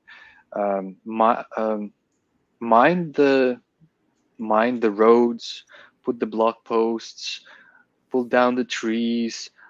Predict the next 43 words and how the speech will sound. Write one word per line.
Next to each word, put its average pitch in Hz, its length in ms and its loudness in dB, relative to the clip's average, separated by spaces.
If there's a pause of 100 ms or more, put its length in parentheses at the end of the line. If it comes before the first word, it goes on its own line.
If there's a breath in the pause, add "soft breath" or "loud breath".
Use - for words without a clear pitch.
(140 soft breath)
Like, 127 140 -4
they 156 100 0
even 180 340 -4
knew 175 160 0
exact 131 480 -4
date 131 220 0
and 107 160 -6
time 123 340 -4
when 104 120 -6
the 101 40 -8
invasion 98 340 -8
is 95 80 -16
gonna 95 220 -12
happen. 98 380 -14
But, 95 260 -8
uh, 101 400 -12 (220)
this - 160 -12
is 117 100 -14
my 110 180 -4
main, 110 360 -8 (1700)
like, 110 260 -10
I 113 100 2
was, 110 200 0
I'm 123 140 0
reading 131 460 2
interviews 123 460 -2
of - 140 -8
people 120 460 0
who 110 100 -2
were 107 160 2
liberated, 110 580 0 (100)
uh, 101 220 -2
from 101 240 -8
the 101 80 -4
liberators, 107 640 0 (440 loud breath)
what 113 140 0
horrors 113 420 2
they 110 120 -2
went, 110 180 -6
had 117 200 -10
to 117 100 -6
went 110 260 -4
through. 113 340 -4